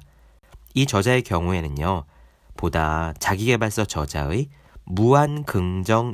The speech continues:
연습인 듯한 그런 색깔이 느껴지고요. 저는 개인적으로는 보다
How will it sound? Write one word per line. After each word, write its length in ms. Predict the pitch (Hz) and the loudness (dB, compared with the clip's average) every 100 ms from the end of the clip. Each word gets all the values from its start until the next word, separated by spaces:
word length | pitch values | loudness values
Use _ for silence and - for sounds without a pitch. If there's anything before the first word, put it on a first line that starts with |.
| - | -2
연습인 560 | 82 87 - 120 104 | 0 -2 -2 -4 -4
듯한 420 | - - 76 73 76 | -6 -8 -6 -6 -6
그런 180 | 76 | -4
색깔이 420 | 76 123 - 95 71 | -4 -6 -6 -4 -4
느껴지고요. 760 | - - 98 - - 62 67 - - - - - - _ | -6 -4 -4 -4 -8 -8 -8 -12 -20 -20 -20 -20 -20 _
저는 240 | - 120 139 | 2 4 4
개인적으로는 680 | 110 117 120 113 107 104 107 | 2 2 2 2 2 0 -2
보다 380 | 85 87 90 | -2 0 0